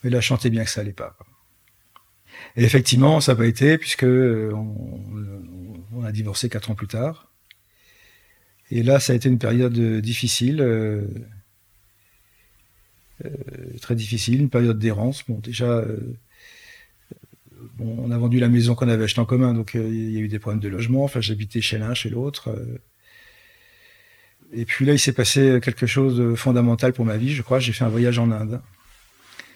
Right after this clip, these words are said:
Donc avec, euh, mon épouse, euh, on avait pris l'habitude de voyager. Elle était enseignante, donc elle avait des loisirs.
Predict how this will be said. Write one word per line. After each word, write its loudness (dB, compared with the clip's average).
Donc -2
avec, 2
euh, 4
mon 4
épouse, 2
euh, 4
on 2
avait 0
pris -2
l'habitude 0
de -2
voyager. 0
Elle 2
était -2
enseignante, 0
donc -12
elle -2
avait -4
des -6
loisirs. -6